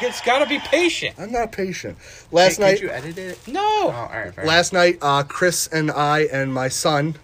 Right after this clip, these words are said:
Speaker 2: it was his first wrestling show, went to go see Immortal Championship Wrestling at the Amsterdam Elks Lodge.
Speaker 3: In Amsterdam, New York.
Speaker 2: In Amsterdam, New York.
Speaker 3: I
Speaker 2: We
Speaker 3: could
Speaker 2: had
Speaker 3: not,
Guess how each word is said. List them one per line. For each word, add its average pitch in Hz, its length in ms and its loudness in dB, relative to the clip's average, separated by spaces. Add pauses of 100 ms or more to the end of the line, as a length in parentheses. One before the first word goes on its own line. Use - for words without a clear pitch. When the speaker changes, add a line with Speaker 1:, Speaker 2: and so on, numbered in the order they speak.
(140)
Speaker 2:
it - 280 -18
was 120 100 -10
his 120 140 -8
first 180 280 2
wrestling 165 380 2
show, 151 300 2 (340)
went 147 180 -2
to 156 80 -2
go 156 140 2
see 151 160 0
Immortal 143 360 2
Championship 139 600 -4
Wrestling 160 440 2
at 123 120 -2
the 120 120 -6
Amsterdam 120 440 -8
Elks 147 320 -2
Lodge. 135 480 0 (1500)
Speaker 3:
In 165 200 2
Amsterdam, 123 520 -4
New 110 80 -10
York. 104 140 -6
Speaker 2:
In 185 80 4
Amsterdam, 165 400 2
New 147 60 0
York. 143 300 2 (920)
Speaker 3:
I 123 100 2
Speaker 2:
We 196 80 4
Speaker 3:
could 214 80 8
Speaker 2:
had 196 60 8
Speaker 3:
not, 131 200 0